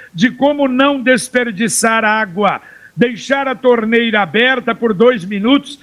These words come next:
faz treze litros de água ir embora pelo ralo. Por isso, quando escovar os dentes, fizer a barba ou lavar a louça,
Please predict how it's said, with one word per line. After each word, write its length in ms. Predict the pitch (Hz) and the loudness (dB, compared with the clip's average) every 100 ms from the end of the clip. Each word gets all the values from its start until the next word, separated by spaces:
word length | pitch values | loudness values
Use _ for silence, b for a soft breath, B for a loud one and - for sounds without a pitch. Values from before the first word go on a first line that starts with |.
| B B | B B
faz 300 | - 247 - - | -2 -2 -2 -2
treze 560 | - 285 320 320 180 262 | 0 0 0 -2 -2 -2
litros 600 | 226 254 294 294 254 185 | 2 2 2 0 -6 -4
de 140 | 147 | -2
água 340 | 220 254 220 240 | 0 0 -2 -2
ir 120 | 240 | 0
embora 460 | 240 214 190 247 233 | 0 0 2 2 2
pelo 280 | 240 240 196 | -2 -2 -2
ralo. 640 | 190 226 240 233 214 - B B B | 0 0 0 2 2 0 B B B
Por 200 | 226 240 | 2 6
isso, 360 | 254 285 - - _ - 254 175 B - | 6 4 -2 -18 _ -4 -2 -2 B -2
quando 240 | 233 247 226 | 0 2 -2
escovar 500 | - 214 190 202 185 | -2 0 2 0 -2
os 160 | 147 | -6
dentes, 460 | 131 220 247 240 - | 0 0 0 -6 0
fizer 360 | 285 175 247 240 | 0 2 0 0
a 80 | |
barba 440 | 196 208 233 240 214 | 0 0 0 0 2
ou 80 | 226 | 2
lavar 340 | 208 160 208 | 2 2 0
a 80 | 196 | 2
louça, 640 | 202 269 262 - 220 147 | 2 2 0 -6 -4 -6